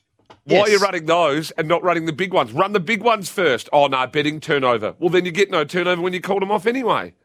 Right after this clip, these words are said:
Speaker 2: That, you're a hun-, it's, it does my lid in, mate. Now, we had very little rain at, at Rose Hill throughout the week before Friday and Saturday. Could have run there. Could have transferred the meeting. We got Newcastle was the best training track in New South Wales by a mile.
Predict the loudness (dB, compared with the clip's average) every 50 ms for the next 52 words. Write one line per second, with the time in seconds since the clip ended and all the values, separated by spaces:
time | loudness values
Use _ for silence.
0 | _ _ -6 -2 -2 -2 -2 _ _ _ -14 -12 -12 -12 -12 -8 -4 0 0 0
1 | 0 -2 -4 -8 -12 -10 -4 0 0 0 0 0 -2 -2 -2 -4 -6 -6 -6 -8
2 | -8 -6 -4 -2 0 0 -2 -2 -4 -8 -8 _ 0 2 2 2 0 0 0 0
3 | 0 0 -2 -2 -4 -4 -6 -8 -8 -8 -8 -8 -4 -2 0 2 2 0 -2 -6
4 | _ _ _ _ _ _ _ _ _ _ _ _ _ _ _ _ _ _ _ _
5 | _ _ -2 0 2 2 0 0 2 2 2 4 4 2 2 2 2 2 4 4
6 | 4 4 2 0 -2 -2 -4 -4 -4 -4 -4 -2 -2 0 2 0 0 0 -2 -2
7 | 0 0 2 2 0 -2 -4 -2 0 0 0 0 0 -2 -2 0 0 0 -2 -4
8 | -8 -12 -8 -4 -2 -2 0 0 0 0 -2 -4 _ _ _ _ _ _ _ _
9 | -6 -2 0 2 2 2 0 0 -2 -2 -4 -2 -2 0 -2 -2 -2 -6 -10 _
10 | _ _ _ _ _ _ _ 0 2 2 2 4 2 2 2 2 0 0 0 0
11 | -2 -4 -4 -2 -2 -2 0 0 0 0 0 0 -2 -2 0 0 0 0 0 0
12 | -2 -6 -8 _ -4 -2 -2 0 0 0 0 0 0 2 2 2 0 0 -2 -4
13 | -4 -2 -2 -2 -2 -2 -2 0 0 0 -2 -4 -4 -4 -6 -4 -6 -6 -8 -6
14 | -8 -8 -10 -8 -4 -4 -4 -4 -4 -4 -4 -4 -2 -2 -2 0 0 2 0 0
15 | -2 -4